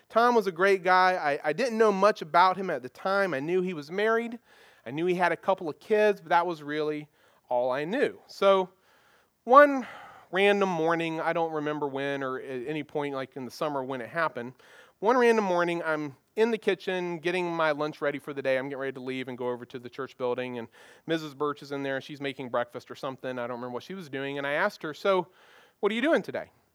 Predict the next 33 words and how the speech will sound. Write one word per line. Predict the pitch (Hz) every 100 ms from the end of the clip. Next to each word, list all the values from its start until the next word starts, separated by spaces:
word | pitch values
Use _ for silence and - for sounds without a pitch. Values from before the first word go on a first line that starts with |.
| _ _ _ _ _ _ _ _
And | 226
she's | 220
like, | 214
"Oh, | 247
I'm | 254
gonna | 247 233
do | 233
this, | 185 180 185 180 180
and |
I'm | 190
gonna | 202 202
do | 202
that, | 180 135 143 151
and | 165
then | 196
I'm | 269 240
gonna | 220
go | 208
have | 202 190
lunch | 143 127 -
with | -
Tommy | 160 151 165
Salzman." | - 220 254 175 _ _ _ _ _ _ _ _ _ _ _ _ _ _ -
Now, | 269 - _ _ _ _ _ _ _ -
call | 294
me | 269
prudish, | - 233 233 277 - - - -
call | - 220
me | 214 214 202 180 - -
old-fashioned. | 196 190 208 202 190 214 208 196 _ - - - -
I | 262 320
am, | 277 226 208 208
and | 226 202